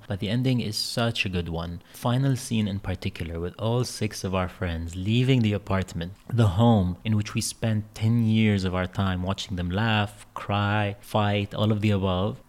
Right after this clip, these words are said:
Watching them leave it is so heart-wrenching and so heartbreaking,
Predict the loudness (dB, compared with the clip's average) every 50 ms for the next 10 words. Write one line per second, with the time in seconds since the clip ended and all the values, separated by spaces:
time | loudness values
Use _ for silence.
0 | _ _ -4 -4 -2 -2 0 0 2 2 2 2 2 0 0 0 0 0 -2 -6
1 | -10 -10 -14 -16 -12 -6 -4 -2 -2 0 0 0 2 2 2 0 0 -2 -4 -6
2 | -6 -4 -4 -4 -4 -4 -4 -4 -4 -4 -4 -2 -2 -2 0 0 0 0 0 -2
3 | -2 -4 -6 -6 -6 -8 -8 -8 -8